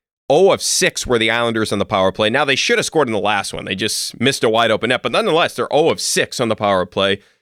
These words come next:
And then the Rangers tonight are oh of three. So just flat out stupid stuff from the Bruins as they continue to pile up wins and continue on this historic pace. Oh, I did want to get to this. Let's get to our greatest Boston bet of the week, brought to you by our friends at FanDuel. So I keep mentioning the Hart Trophy with Pasta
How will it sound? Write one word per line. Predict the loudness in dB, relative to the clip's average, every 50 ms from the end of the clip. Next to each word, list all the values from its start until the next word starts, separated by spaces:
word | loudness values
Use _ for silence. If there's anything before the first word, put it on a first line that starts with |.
| _ _ _
And | -4 -2
then | 0 2
the | 2 2
Rangers | 2 0 0 0 -2 -2 -2 -2 -4 -4 -4
tonight | -4 -2 0 0 0 0 0
are | -2 -2 0
oh | 2 2 2 2
of | 2 0
three. | -6 -8 -4 -2 -2 -4 -4 -8 _
So | -6 -4 -2 -2
just | 0 -2 -2 -4 -6 -12
flat | -10 -4 -2 0 0 2 2
out | 0 0 -2
stupid | -4 -4 -2 -2 -2 0 -2 -4 -4
stuff | -2 -2 0 0 0 0
from | -2 -4 -4
the | -2
Bruins | -2 0 0 0 0 -2 -2 -4
as | -4 -2
they | -2 -2 0
continue | -2 -4 -2 -2 -2 0 0 0
to | 0 0 -2 -2 -6 _ _ _ _ _ -6
pile | -2 0 2 2 2 2
up | 0 -2 -2
wins | -2 0 0 0 -2 -4
and | -6 -6 -8
continue | -8 -8 -6 -4 -2 -2 -2
on | -2 0
this | -2 -4 -6 -6 -10 -14 _ _ _ _ _ _
historic | -4 -4 -4 -2 0 2 2 2 0 -2
pace. | -4 -6 -6 -6 -8 -6 -2
Oh, | 0 2 2
I | 2 2
did | 2 0
want | 0 0
to | -2 -2
get | -4 -6 -6
to | -4 -4
this. | -2 -4 -4 -6 -12 -16 -18 -20 _ _ _ _ _ _ _ _ _ _ _
Let's | -6 -2
get | -2 0 2
to | 2 2
our | 4 2 2
greatest | 2 0 0 0 -2 -2 -2
Boston | 0 0 0 -2 -4 -4 -4
bet | -2 -2
of | -2
the | -2
week, | -2 -2 -2 -2 -2
brought | 0 0 0 0 -2
to | -4 -6
you | -4 -2
by | 0 2 2 2
our | 0 0
friends | -2 -2 -2 -2 -2 -4 -6
at | -10
FanDuel. | -6 -2 0 0 0 0 0 -2 -2 -4 -4 -2
So | 0 0 0 0
I | -2 -4
keep | -4 -6 -8 -4 -2
mentioning | -2 -2 -2 -4 -6 -6 -4 -4
the | -2
Hart | -2 -2 -2 -2
Trophy | -2 -2 -4 -2 -2 -2 -2 -2
with | -2 -2 -2
Pasta | 0 0 0 0 0 -2 0 0